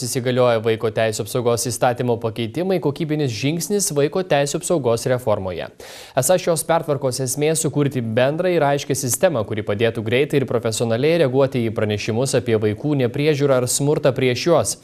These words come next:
Tačiau Kručinskų šeimos vaikų atėmimo istorija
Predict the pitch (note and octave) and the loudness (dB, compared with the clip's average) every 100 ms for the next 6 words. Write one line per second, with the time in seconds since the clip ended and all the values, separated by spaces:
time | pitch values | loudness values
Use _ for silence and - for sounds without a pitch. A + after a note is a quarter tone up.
0 | - - - - - C#3+ A#3+ G#3 - E3 | -16 -16 -18 -8 -2 0 0 -2 -2 -2
1 | - G3 F#3 D#3+ D3+ D#3+ D3 C#3+ C3 D3+ | -2 -4 0 0 2 0 0 2 2 4
2 | C#3+ C#3 C3 D3 B2 A2 D#3 D3+ C3+ A#2+ | 2 2 0 2 0 2 4 4 4 0